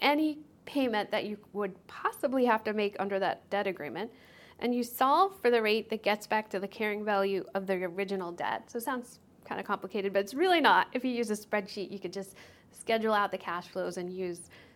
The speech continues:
some sort of I R R function to get, to get the rate. So you get that rate, and then you compare it to the effective rate of the old debt.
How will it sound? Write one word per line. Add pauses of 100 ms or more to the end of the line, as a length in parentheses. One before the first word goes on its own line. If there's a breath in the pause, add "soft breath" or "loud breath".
some
sort
of
I
R
R
function
to
get, (200)
to
get
the
rate. (180)
So
you
get
that
rate, (180)
and
then
you
compare
it
to
the
effective
rate
of
the
old
debt.